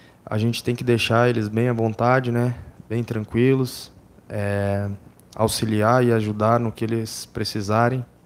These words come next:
mesmo que eu saiba pouco aqui de, de, de Recife, da cidade, mas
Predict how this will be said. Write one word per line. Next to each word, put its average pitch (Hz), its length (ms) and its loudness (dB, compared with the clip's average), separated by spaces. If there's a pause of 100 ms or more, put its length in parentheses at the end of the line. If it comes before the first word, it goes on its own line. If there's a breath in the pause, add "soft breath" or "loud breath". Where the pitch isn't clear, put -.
(800)
mesmo 120 300 2
que - 80 -2
eu 113 280 4 (380 loud breath)
saiba 113 340 -2
pouco 120 360 0
aqui 113 160 -8
de, 107 220 -2
de, 110 240 -6
de 107 160 -4
Recife, 120 560 -2
da 107 140 -6
cidade, 113 520 0
mas 110 320 -2